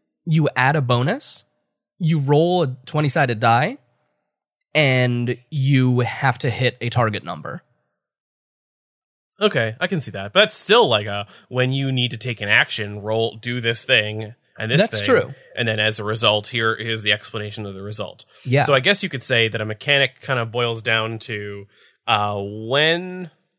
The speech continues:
Speaker 2: when you are trying to do something in the game, or when you are doing something in the narrative.
Speaker 1: Yeah.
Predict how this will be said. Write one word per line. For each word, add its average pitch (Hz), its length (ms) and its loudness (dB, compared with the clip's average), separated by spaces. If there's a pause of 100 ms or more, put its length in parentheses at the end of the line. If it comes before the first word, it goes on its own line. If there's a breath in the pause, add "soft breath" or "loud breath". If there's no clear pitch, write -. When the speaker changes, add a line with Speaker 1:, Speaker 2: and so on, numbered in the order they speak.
(320)
Speaker 2:
when 160 260 -2
you 190 120 -2
are 190 100 0
trying 156 300 -2
to 131 80 -8
do 120 300 -8
something 120 480 -2
in 107 100 -8
the 107 80 -8
game, 90 400 -8
or 110 140 -8
when 120 280 0
you 117 160 -4
are 113 100 -2
doing 107 300 -4
something 107 240 -8
in 104 120 -8
the 101 60 -10
narrative. 90 600 -8 (100)
Speaker 1:
Yeah. 120 260 2